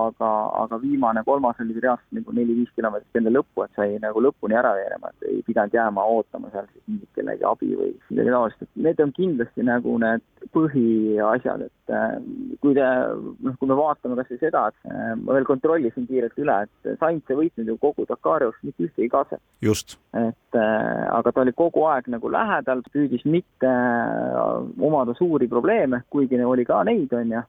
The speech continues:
Speaker 1: ka vältida suuri probleeme ja, ja ol-, olla nagu tihe-,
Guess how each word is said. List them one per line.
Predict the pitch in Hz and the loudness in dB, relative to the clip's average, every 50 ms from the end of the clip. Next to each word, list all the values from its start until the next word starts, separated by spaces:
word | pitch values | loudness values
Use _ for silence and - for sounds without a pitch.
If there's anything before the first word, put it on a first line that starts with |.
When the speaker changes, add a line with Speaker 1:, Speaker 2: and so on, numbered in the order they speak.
| _ _ _ - | _ _ _ -4
Speaker 1:
ka | 110 113 110 110 110 110 110 110 113 110 | -4 -2 -2 -2 -2 -4 -4 -6 -2 0
vältida | 139 156 170 - _ - 113 110 - | 0 0 0 -2 _ -10 -10 -6 -2
suuri | - 165 160 143 117 | 0 0 2 2 2
probleeme | - 120 123 165 190 190 156 131 120 113 113 | 0 0 0 2 2 2 2 2 2 0 0
ja, | 113 110 113 113 - - - - | 0 0 0 -2 -4 -6 -6 -6
ja | 110 113 113 117 | -4 -2 0 0
ol-, | 120 123 127 127 - | 2 2 0 0 2
olla | - 135 131 123 117 117 | 2 2 2 2 2 0
nagu | 110 - 117 - | -2 -4 -6 -6
tihe-, | - 143 143 135 98 | -4 -2 0 0 -2